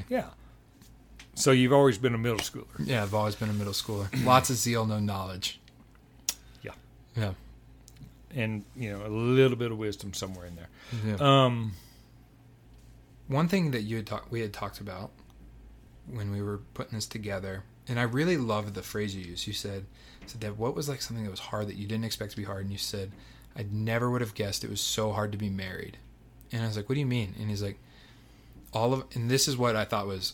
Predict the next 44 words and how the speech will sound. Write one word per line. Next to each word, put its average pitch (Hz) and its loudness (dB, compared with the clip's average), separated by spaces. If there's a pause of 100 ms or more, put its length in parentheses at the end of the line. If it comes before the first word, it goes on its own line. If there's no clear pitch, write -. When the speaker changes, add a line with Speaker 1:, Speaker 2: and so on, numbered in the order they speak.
(160)
Speaker 2:
hard, 98 -4
'cause, 101 -6
like, 98 -6
marriage 110 -2
itself, 104 -2 (160)
it 104 -6
was 104 -6
what 110 -2
you 107 -6
said 101 -4
specifically. - -6
It's 95 -10
like, 95 -10 (640)
"I'd 107 -2
never 113 0
had 127 -2
to 123 -6
be 113 -2
accountable 101 -4
to - -8
anyone. 92 -12 (560)
And 104 -2
then 107 0
when 110 0
I 110 0
got 110 0
married, 110 0 (600)
I - -6
had 101 -2
to 101 -6
be 101 -4
accountable 104 -2
to 104 -4
your 95 -4
mom." 95 -8 (100)
Speaker 1:
Mm-hmm. 117 2 (160)
Speaker 2:
And 104 -2
that 104 0
was 101 -6
the 101 -4
hardest 98 -8
part 104 -8
for 104 -8
me. 101 -6